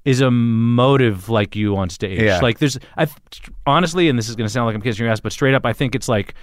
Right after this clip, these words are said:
Speaker 1: Pryor and you are the only people that are that open.
Speaker 2: Yeah.
Speaker 1: And it's, like, it's, and it's uncomfortable and great. <laughs> You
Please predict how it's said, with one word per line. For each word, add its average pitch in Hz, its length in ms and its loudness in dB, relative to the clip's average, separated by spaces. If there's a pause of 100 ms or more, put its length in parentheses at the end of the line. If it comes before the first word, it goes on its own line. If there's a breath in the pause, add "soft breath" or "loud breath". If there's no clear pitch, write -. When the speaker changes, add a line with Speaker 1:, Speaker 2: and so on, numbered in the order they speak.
(380 soft breath)
Speaker 1:
Pryor 139 460 2
and 120 160 0
you 123 180 4
are 117 60 4
the 117 80 -4
only 123 200 0
people 117 260 -2
that 113 120 2
are 104 60 0
that 110 400 -2 (580)
open. 113 500 2
Speaker 2:
Yeah. 110 200 2
Speaker 1:
And 120 120 2
it's, 113 160 -2
like, 104 420 -2
it's, - 300 -10 (200)
and 131 140 2
it's - 220 -4
uncomfortable 131 640 0
and 104 180 -4
great. 123 320 0
<laughs> - 20 -20
You 123 100 2